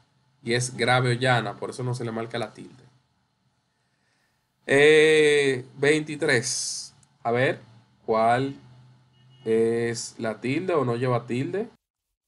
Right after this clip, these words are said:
Muy bien, esta palabra compuesta, veintitrés,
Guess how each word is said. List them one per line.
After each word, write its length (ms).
Muy 120
bien, 320
esta 260
palabra 380
compuesta, 800
veintitrés, 960